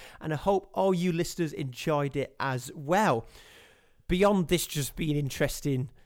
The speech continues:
to listen to and for me to have the conversation, I think Olivia's a great example of how if you're passionate about something and you really throw yourself at it, it can lead to all sorts of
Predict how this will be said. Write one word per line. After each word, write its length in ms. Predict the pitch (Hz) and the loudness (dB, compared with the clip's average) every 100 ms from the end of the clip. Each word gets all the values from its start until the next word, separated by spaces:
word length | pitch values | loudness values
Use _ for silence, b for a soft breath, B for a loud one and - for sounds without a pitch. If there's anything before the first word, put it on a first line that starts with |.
| b | b
to 120 | - | -2
listen 380 | 147 165 - 165 | 2 2 4 2
to 300 | - 175 156 - - | 2 2 0 -2 -8
and 140 | 139 | -6
for 120 | - 156 | -2 0
me 220 | 143 139 | 0 0
to 140 | 147 | -2
have 240 | 131 156 151 | 0 0 0
the 80 | |
conversation, 800 | 151 147 135 127 - 98 - - - | -6 -6 -6 -6 -6 -6 -6 -8 -10
I 60 | |
think 260 | 120 143 135 | -8 -8 -4
Olivia's 380 | 139 127 131 120 | -4 -4 -6 -8
a 80 | |
great 340 | 131 131 139 135 | -10 -4 -2 -2
example 520 | 123 120 127 123 120 | -6 -4 -4 -4 -6
of 100 | 120 B B B | -10 B B B
how 160 | 131 151 | 2 2
if 100 | 139 | 4
you're 140 | 165 | 2
passionate 560 | - 185 175 - 156 - | 6 4 4 0 0 0
about 360 | - 131 131 | -2 0 -2
something 560 | 127 131 117 - 110 113 B B B | -4 -6 -6 -4 -4 -4 B B B
and 120 | 135 | -4
you 140 | 127 | 0
really 320 | 131 175 165 151 | 4 6 6 4
throw 420 | - 147 160 160 | -2 2 4 4
yourself 520 | 143 135 143 123 - | 2 0 2 2 0
at 240 | 113 - | -4 -4
it, 120 | 110 - | -6 -6
it 120 | - | -6
can 160 | 127 | -4
lead 180 | 131 139 | -2 -4
to 140 | - 151 | -2 0
all 180 | 139 135 | 0 -2
sorts 360 | - 127 - | -4 -6 -6
of 200 | 123 120 | -10 -12